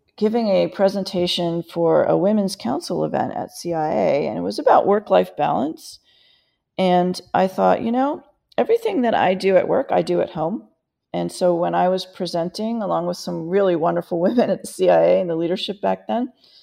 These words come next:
I said, "You know what? Everything I do to secure my family is really what I do here to secure the nation. It's what we do to secure the nation. It's not just about safety. I can't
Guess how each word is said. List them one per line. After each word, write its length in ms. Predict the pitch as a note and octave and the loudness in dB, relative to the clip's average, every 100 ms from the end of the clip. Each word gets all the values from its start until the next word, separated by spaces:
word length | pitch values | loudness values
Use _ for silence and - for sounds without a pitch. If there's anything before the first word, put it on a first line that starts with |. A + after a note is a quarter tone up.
| _ _ _ _ - | _ _ _ _ -10
I 80 | |
said, 240 | G3 G#3 G3 | -4 -4 0
"You 80 | G3+ | 2
know 100 | G3+ | 4
what? 300 | G#3+ A3+ - - | 4 2 -2 -2
Everything 360 | - B3 C#4+ C4+ | 0 2 0 2
I 100 | A#3+ | 2
do 200 | F#3 F#3 | 4 4
to 80 | F#3+ | 2
secure 360 | - - F#3 | -4 -4 -2
my 120 | E3+ E3 | 0 -2
family 580 | - D#3+ F3 G#3+ A#3+ - | -2 -2 -2 0 0 0
is 180 | F3+ F3+ | -2 0
really 260 | F3+ F3+ | 2 4
what 140 | E3+ D#3+ | 4 4
I 140 | E3 | 2
do 320 | D#3+ D#3+ D#3+ | 0 -2 -2
here 300 | D#3+ D#3+ D#3 | -2 0 0
to 100 | D#3 | 0
secure 380 | D#3 - - D#3 | -8 -14 -6 -4
the 80 | D3 | -4
nation. 400 | C#3 D3+ - C#3+ | -8 -10 -10 -10
It's 180 | D3 - | -10 -4
what 180 | - - | -6 -4
we 220 | F3 E3+ | -6 -6
do 200 | D#3+ C#3+ | -6 -8
to 100 | D3+ | -8
secure 320 | - - D3 | -12 -12 -12
the 120 | C3 | -10
nation. 440 | C3 G2 - - - _ _ _ _ - | -12 -14 -16 -20 -20 _ _ _ _ -6
It's 200 | G3+ G3+ | -4 0
not 220 | G3 G3+ | 0 0
just 200 | F3+ - | -8 -6
about 440 | E3 D3+ D3+ - - _ _ _ _ _ | 2 4 4 0 -8 _ _ _ _ _
safety. 640 | - E3 D#3 - D3 B2 - | -6 -2 -2 -4 -4 -2 -2
I 100 | F3+ | -4
can't 280 | A#3 G#3 | -2 -4